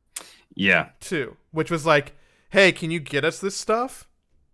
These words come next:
Speaker 2: But, like, when, when were you supposed to get it? That, that feels like a
Speaker 1: Yeah.
Speaker 2: crucial part of asking people for stuff, because then you can be like, "Well, Arkosh never turned in their assets. They don't get a fan package." Or
Speaker 1: Yeah.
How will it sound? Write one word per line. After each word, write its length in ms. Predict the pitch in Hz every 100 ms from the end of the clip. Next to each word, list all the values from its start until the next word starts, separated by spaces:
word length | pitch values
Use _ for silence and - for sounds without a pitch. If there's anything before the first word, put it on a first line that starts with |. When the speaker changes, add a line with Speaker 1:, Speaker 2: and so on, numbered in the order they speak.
| -
Speaker 2:
But, 120 | 151
like, 180 | 143 135
when, 720 | 139 139 165 165 156 143 135 - - - - _ _ _ _ _ _ _ _ _
when 380 | 143 135 156 170
were 80 | 160
you 140 | 160
supposed 300 | 160 165 147
to 80 | 151
get 200 | 139 127
it? 120 | - - _ _
That, 280 | 165 196 196
that 160 | 214
feels 180 | 254 214
like 120 | 196
a 40 | 175
Speaker 1:
Yeah. 80 | -
Speaker 2:
crucial 260 | 175 175
part 300 | 143 160 147
of 80 | 135
asking 380 | 127 135 135 147
people 180 | 156 160
for 140 | 175
stuff, 240 | - 196
because 180 | 185 151
then 60 | 165
you 60 |
can 120 | 160 147
be 100 | 139
like, 200 | 135 131 - - 135
"Well, 300 | 143 170 196
Arkosh 580 | 139 165 208 220 214 -
never 220 | 208 196
turned 300 | - 214 190
in 100 | 190
their 120 | 175
assets. 500 | 165 185 208 160 139
They 100 | 147
don't 160 | 147 156
get 80 | 156
a 60 |
fan 260 | 143 165 156
package." 540 | 131 123 - 151 - - _
Or 380 | - 156 151 135 -
Speaker 1:
Yeah. 260 | 87 80